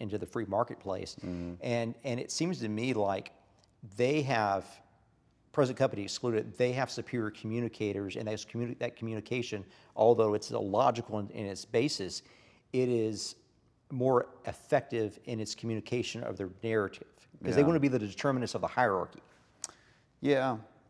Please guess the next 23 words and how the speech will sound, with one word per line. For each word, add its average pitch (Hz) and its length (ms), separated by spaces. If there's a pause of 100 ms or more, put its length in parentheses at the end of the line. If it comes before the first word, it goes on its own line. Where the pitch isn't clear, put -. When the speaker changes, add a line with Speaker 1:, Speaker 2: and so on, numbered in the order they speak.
(260)
Speaker 2:
yeah, 101 340
and 95 220
I 113 100
think 117 220
that's - 420 (200)
probably 180 720
true, 175 220
although 165 540 (1200)
I 110 60
don't 160 100
know 202 80
if 196 80
they 190 80
have 135 120
better 120 180
communicators, 101 880
'cause 95 160
I, 98 100 (580)
I, 104 200
um, 101 260
I 104 100
strain 113 520
to 90 480